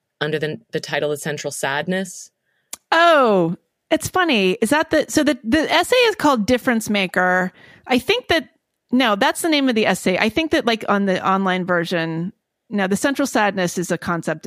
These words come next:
Speaker 2: Whatever, it doesn't matter. The central sadness
Speaker 1: Okay,
Speaker 2: is a concept
Speaker 1: maybe
Speaker 2: in the
Speaker 1: that
Speaker 2: essay. It's
Speaker 1: wasn't,
Speaker 2: called
Speaker 1: maybe it
Speaker 2: Difference,
Speaker 1: was
Speaker 2: it's called
Speaker 1: that.
Speaker 2: Difference
Speaker 1: But for
Speaker 2: Maker.
Speaker 1: whatever reason, what I remember is the central sadness because it, like, pulled me in, and I thought it
Speaker 2: Yeah.
Speaker 1: was just, it was just a, a, it's a beautiful,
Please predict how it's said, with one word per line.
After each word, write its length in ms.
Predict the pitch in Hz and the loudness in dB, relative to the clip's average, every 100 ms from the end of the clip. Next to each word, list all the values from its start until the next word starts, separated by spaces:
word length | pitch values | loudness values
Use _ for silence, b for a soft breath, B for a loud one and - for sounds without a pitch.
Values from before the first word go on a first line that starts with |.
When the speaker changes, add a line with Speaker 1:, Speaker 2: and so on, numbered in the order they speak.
| - | -8
Speaker 2:
Whatever, 300 | 220 220 - | -4 -4 -4
it 40 | |
doesn't 180 | 175 151 | -8 -8
matter. 220 | 95 - 208 | -10 -12 -10
The 80 | 202 | -4
central 240 | 285 254 | -2 0
sadness 260 | 240 220 277 | 0 0 2
Speaker 1:
Okay, 80 | |
Speaker 2:
is 60 | 220 | 0
a 40 | |
concept 280 | 180 190 311 | 2 2 2
Speaker 1:
maybe 80 | 294 | 2
Speaker 2:
in 40 | |
the 60 | 247 | 2
Speaker 1:
that 180 | 208 - | 2 2
Speaker 2:
essay. 0 | |
It's 60 | |
Speaker 1:
wasn't, 320 | 185 190 185 - | 2 2 2 2
Speaker 2:
called 100 | 214 | 2
Speaker 1:
maybe 160 | 247 | 4
it 40 | 330 | 4
Speaker 2:
Difference, 180 | 220 | 4
Speaker 1:
was 120 | 202 226 | 4 2
Speaker 2:
it's 120 | 240 | 2
called 120 | 180 | 2
Speaker 1:
that. 120 | 156 147 | 2 0
Speaker 2:
Difference 220 | - 180 | 0 2
Speaker 1:
But 240 | 208 - | 0 0
for 80 | - | -2
Speaker 2:
Maker. 40 | 214 | 0
Speaker 1:
whatever 320 | 240 285 233 | 2 2 2
reason, 460 | 202 196 185 170 | 2 0 0 -2
what 100 | 160 | -2
I 120 | 160 170 | -2 0
remember 460 | 196 190 175 170 | 0 0 0 2
is 160 | 165 143 | 0 -2
the 80 | 151 | -6
central 340 | 170 156 160 | -4 -4 -6
sadness 420 | - 165 170 165 | -4 -4 -2 -4
because 240 | - 160 147 | -6 -4 -4
it, 140 | - | -2
like, 200 | 143 - | -4 -4
pulled 260 | 165 165 151 | -6 -4 -4
me 220 | 156 156 | -4 -4
in, 240 | 156 156 - | -4 -4 -6
and 100 | 151 | -6
I 100 | 147 | -4
thought 140 | 147 | 0
it 20 | 139 | 0
Speaker 2:
Yeah. 80 | 127 | -2
Speaker 1:
was 120 | 156 | -4
just, 260 | 156 143 _ B B B B B B | -6 -8 _ B B B B B B
it 80 | 240 | 0
was 120 | 349 | 2
just 160 | 320 339 | 0 2
a, 220 | 269 175 - | 0 0 0
a, 100 | 175 151 - _ | 0 0 -8 _
it's 260 | 180 - 175 | -6 -4 -2
a 60 | 165 | -4
beautiful, 1400 | 135 - 170 175 202 202 196 180 - 160 147 139 135 | -6 -10 -6 -2 0 2 2 0 -2 0 0 2 -2